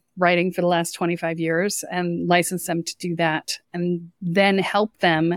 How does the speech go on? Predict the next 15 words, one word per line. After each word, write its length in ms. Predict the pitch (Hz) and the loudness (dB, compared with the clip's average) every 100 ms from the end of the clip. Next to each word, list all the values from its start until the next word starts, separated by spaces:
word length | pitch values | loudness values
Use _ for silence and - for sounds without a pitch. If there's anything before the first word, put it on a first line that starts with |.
| - | 0
as 220 | 175 170 | -2 0
they 100 | 170 | -2
develop 420 | 170 170 175 180 | -2 0 2 2
their 160 | 170 170 | 0 2
own 160 | 170 170 | 2 2
wisdom 420 | 170 170 165 170 | 0 0 0 2
later, 440 | 165 190 160 190 - _ _ _ _ | 2 0 0 -2 -6 _ _ _ _
will 260 | 180 180 175 | 0 4 4
help 280 | 156 165 - | 4 0 0
them 360 | 170 156 160 180 | -4 -2 -4 -4
to 160 | - 175 | -4 -2
develop 380 | 170 165 151 - | 0 0 -2 -2
their 140 | 156 | -4
own 100 | 151 | -2
systems. 600 | 160 - - - - - | -4 -4 -8 -12 -8 -8